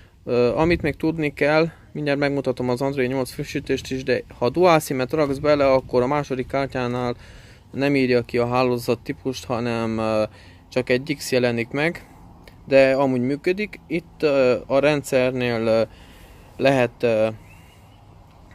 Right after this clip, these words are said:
megnézni, hogy, ö, Android nyolcasra van frissítve. Na, itt mindjárt eldől a dolog.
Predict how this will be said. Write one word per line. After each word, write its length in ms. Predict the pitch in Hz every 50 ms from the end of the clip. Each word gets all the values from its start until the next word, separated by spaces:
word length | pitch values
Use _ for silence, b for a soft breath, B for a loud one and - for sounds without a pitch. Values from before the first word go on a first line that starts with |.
| - - - -
megnézni, 520 | - 131 131 131 123 127 123 117 123 120
hogy, 460 | 117 120 120 113 113 113 113 113 117 117
ö, 280 | 113 113 113 110 110 110 113 B B B B B B B B B -
Android 380 | - 135 131 127 123 123 120
nyolcasra 560 | 123 131 123 123 120 - 117 110 - - 113 107
van 220 | 107 107 107 113
frissítve. 840 | - - - 226 208 - - - 185 - - 160 170 165 165 160 - B B B B - - - - - - - - - - - - - - - - - - - - - - - - - - -
Na, 280 | 131 131 131 131 127
itt 100 | 127 -
mindjárt 540 | - 139 135 127 127 123 123 120 117 - - - -
eldől 440 | 135 131 127 120 117 113 113 113
a 100 | 113 107
dolog. 360 | 110 131 147 180 196 202 -